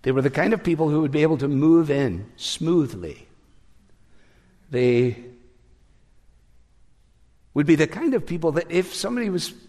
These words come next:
prepared to say, "Hey, wait a minute, I think that might be off," people say, "Oh, it couldn't possibly be off.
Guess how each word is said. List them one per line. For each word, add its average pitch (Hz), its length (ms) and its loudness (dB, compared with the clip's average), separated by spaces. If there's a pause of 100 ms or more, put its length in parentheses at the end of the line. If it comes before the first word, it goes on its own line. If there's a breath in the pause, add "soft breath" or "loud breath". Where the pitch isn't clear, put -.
(560)
prepared 180 340 -4
to 180 100 -4
say, 160 220 0
"Hey, 180 200 -4
wait 175 220 -4
a 170 60 -6
minute, 170 300 -4
I 143 120 -4
think 247 220 -8
that 139 120 -4
might 147 240 -4
be 131 220 -6
off," - 520 -8 (640)
people 87 200 -8
say, 113 100 -10
"Oh, 120 60 -6
it 101 140 -8
couldn't 196 240 -6
possibly 135 520 -8
be 107 180 -4
off. - 520 -10